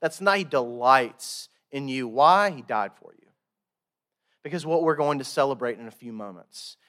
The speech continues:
That's why we do the Lord's Supper weekly,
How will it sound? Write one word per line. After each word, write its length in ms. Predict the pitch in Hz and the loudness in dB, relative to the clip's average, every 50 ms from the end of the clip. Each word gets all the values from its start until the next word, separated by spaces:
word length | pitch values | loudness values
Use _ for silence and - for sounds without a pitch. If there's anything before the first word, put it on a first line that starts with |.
| _ _ | _ _
That's 180 | 123 127 - | -10 -8 -4
why 80 | - 139 | -2 -2
we 140 | 135 139 139 | -2 -2 -4
do 100 | 127 139 | -4 -4
the 100 | 139 135 | -4 -4
Lord's 280 | 135 139 139 135 - | -2 -2 -2 -2 -2
Supper 420 | - - 151 139 - 123 117 110 - _ _ _ _ 110 | 0 2 2 2 2 -2 -4 -6 -6 _ _ _ _ -18
weekly, 800 | 110 117 131 151 170 185 190 180 185 - 135 139 131 113 104 | -10 -4 0 2 2 2 2 0 -2 -4 -6 -6 -6 -6 -10